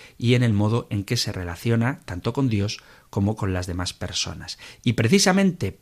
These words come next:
por la naturaleza práctica, la verdad del amor se verifica en las obras de un modo continuo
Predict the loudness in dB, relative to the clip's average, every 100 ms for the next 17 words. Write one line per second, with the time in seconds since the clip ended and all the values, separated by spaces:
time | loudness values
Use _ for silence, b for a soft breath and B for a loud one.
0 | _ 0 2 2 0 0 0 0 0 0
1 | -4 -4 2 4 4 -4 -6 -4 -2 -2
2 | -4 B B B 2 4 6 6 4 4
3 | 4 2 0 b b -2 2 4 4 2
4 | -4 -2 -2 -2 _ 0 2 2 -2 -6
5 | _ 6 6 2 0 -4 _ 0 2 4
6 | 4 2 0 0 0 4 6 6 4